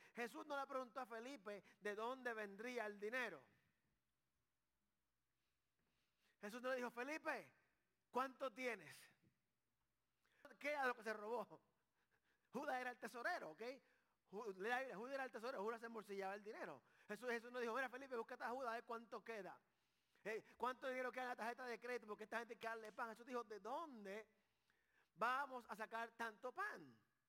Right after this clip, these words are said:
¿De dónde vamos a sacar tanto pan? No dinero para comprar el pan. Eso es muy, muy importante, porque Jesús no estaba, no estaba preocupado por su habilidad de proveer para el pan. Jesús no tenía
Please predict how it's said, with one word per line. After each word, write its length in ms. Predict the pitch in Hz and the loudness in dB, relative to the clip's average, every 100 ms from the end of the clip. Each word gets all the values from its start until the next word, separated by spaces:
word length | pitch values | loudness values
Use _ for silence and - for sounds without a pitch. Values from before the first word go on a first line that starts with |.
| _ _ _ _ _ _ _ _ _ _ _ _ _ - | _ _ _ _ _ _ _ _ _ _ _ _ _ -8
¿De 160 | 190 180 | -6 -2
dónde 680 | 202 269 247 208 185 190 - - 175 | -2 -4 -6 -8 -8 -8 -12 -6 -2
vamos 200 | 208 208 | -2 -2
a 100 | 202 | -4
sacar 180 | 214 | -6
tanto 400 | 190 202 214 226 | -4 -6 -6 -8
pan? 400 | 180 185 185 160 | -6 -4 -6 -4
No 140 | 185 208 | -4 -2
dinero 480 | 208 202 233 214 196 | -2 -2 -2 -2 -4
para 240 | 180 170 | -6 -6
comprar 400 | 175 160 180 180 | -8 -6 -4 -2
el 80 | 175 | -4
pan. 240 | - 202 | -4 -4
Eso 140 | 185 190 | -4 -6
es 40 | |
muy, 420 | 190 208 226 233 - - - | -4 -2 0 -2 -6 -16 -6
muy 340 | 202 220 220 - - | 0 2 0 -4 -4
importante, 960 | 214 202 208 185 240 233 208 185 170 - - | -4 -2 -6 -2 -2 -2 -4 -6 -6 -6 -4
porque 260 | 214 202 220 | -2 0 -2
Jesús 220 | 190 262 | -2 -2
no 80 | 262 | -2
estaba, 440 | - 233 233 226 - 208 | 0 2 2 0 -8 -6
no 100 | 226 | -4
estaba 260 | 247 233 | 0 0
preocupado 800 | 220 220 190 180 240 262 196 202 - - - | 0 -4 -6 -4 0 0 0 -4 -10 -14 -4
por 140 | 214 | -4
su 100 | 208 | 0
habilidad 500 | 202 202 190 220 254 | 0 0 0 2 2
de 140 | 214 208 | 0 -6
proveer 520 | 202 202 190 220 240 - - | -4 -4 -2 -2 -2 -6 0
para 240 | 214 190 | 2 4
el 80 | 175 | -2
pan. 280 | - 247 165 123 - _ _ _ _ _ _ _ _ _ - | -2 0 0 -6 -20 _ _ _ _ _ _ _ _ _ -4
Jesús 280 | 208 254 | -2 0
no 120 | 262 254 | -2 0
tenía 380 | 247 254 240 | -2 -2 -2